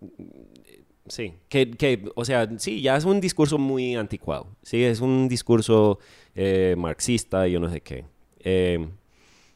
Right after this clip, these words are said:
Speaker 2: y, y he cambiado un poquito en mis ideologías, pero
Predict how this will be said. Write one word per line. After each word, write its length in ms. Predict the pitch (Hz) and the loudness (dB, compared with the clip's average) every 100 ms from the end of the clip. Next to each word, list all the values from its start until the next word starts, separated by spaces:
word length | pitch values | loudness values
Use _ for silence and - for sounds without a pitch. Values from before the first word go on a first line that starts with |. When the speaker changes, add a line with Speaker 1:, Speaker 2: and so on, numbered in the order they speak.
| - | 2
Speaker 2:
y, 300 | 139 123 101 - | 4 4 0 -2
y 180 | 117 | 2
he 140 | 113 110 | 4 2
cambiado 460 | 147 147 139 139 139 | 0 -2 2 4 4
un 140 | 139 | 2
poquito 840 | - 123 - 156 156 85 85 90 _ | 2 2 2 0 0 2 2 0 _
en 340 | 117 107 104 98 | -8 -6 -8 -8
mis 360 | 104 101 92 - _ _ | -8 -8 -8 -14 _ _
ideologías, 1000 | 107 95 82 78 - 107 135 175 - - _ _ _ _ _ | -4 -2 -2 -2 -4 -2 -2 -4 -12 -16 _ _ _ _ _
pero 580 | 117 110 104 98 95 92 | 0 4 4 4 4 2